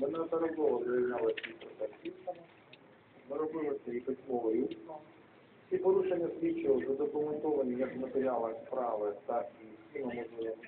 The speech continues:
способами, і вони, звичайно, найближчим часом будуть доведені до громади.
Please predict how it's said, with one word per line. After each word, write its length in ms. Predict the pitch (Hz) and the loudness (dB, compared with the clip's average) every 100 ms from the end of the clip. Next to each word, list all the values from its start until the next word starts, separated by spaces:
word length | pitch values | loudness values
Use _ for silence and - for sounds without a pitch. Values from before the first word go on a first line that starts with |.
| - | -6
способами, 480 | 190 190 165 160 - - | -6 -4 -4 -6 -6 -6
і 60 | |
вони, 260 | 117 135 123 | -4 -2 -2
звичайно, 540 | 120 - 160 170 160 147 - - - - 123 | -4 -8 -6 -6 -6 -8 -8 -20 -20 -12 -2
найближчим 600 | 127 135 156 - 123 - | -2 2 2 2 -2 -2
часом 400 | 165 170 - 120 | -4 -4 -6 -2
будуть 280 | 151 135 - - - | 0 0 -2 -8 -6
доведені 480 | 123 139 151 131 110 107 117 | -2 2 2 0 -4 -10 -4
до 220 | 131 135 - - - - - | -2 -2 -4 -10 -12 -20 -16
громади. 360 | - 131 113 | -4 -2 -2